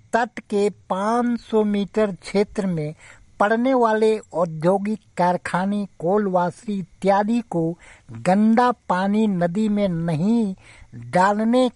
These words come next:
का भी निर्देश दिया। बैठक में धनबाद उपायुक्त उमाशंकर सिंह, उप विकास आयुक्त दशरथ चंद्र दास, नगर आयुक्त सत्येंद्र कुमार,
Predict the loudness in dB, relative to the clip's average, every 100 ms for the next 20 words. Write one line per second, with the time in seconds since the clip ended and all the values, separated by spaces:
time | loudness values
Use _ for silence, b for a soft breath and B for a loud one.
0 | _ 0 2 2 0 -2 -6 -12 b b
1 | -14 -8 -2 -2 0 2 4 2 -6 -18
2 | -18 -16 -6 2 2 2 -4 -14 b b
3 | b b b b -2 2 2 2 -2 -2
4 | -4 -4 -6 -8 0 2 2 0 -8 -6
5 | -2 0 0 -4 -6 -20 -20 _ -4 0
6 | 0 -2 -6 -6 -2 -2 -2 -4 0 0
7 | 0 -4 B B B 2 2 0 -8 -4
8 | 2 2 2 -2 -8 -2 0 0 -2 -8
9 | -16 -6 -4 -4 0 0 0 -8 -8 0
10 | 0 2 -2 -4 -6 -20 -6 0 2 2
11 | -2 -14 -20 B B -10 -2 2 2 2
12 | 0 -4 -2 0 -2 -4 -16 -10 -8 -4
13 | -2 0 0 -4 _ -4 0 2 0